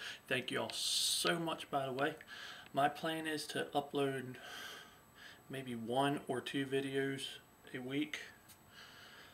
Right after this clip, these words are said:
Um, hopefully, if things go well,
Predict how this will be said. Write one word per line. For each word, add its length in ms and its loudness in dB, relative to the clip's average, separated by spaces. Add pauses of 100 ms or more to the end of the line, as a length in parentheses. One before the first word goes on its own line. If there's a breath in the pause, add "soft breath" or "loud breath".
(280 loud breath)
Um, 380 -2 (3250 loud breath)
hopefully, 460 4
if 180 -2
things 320 -2
go 240 -2
well, 280 2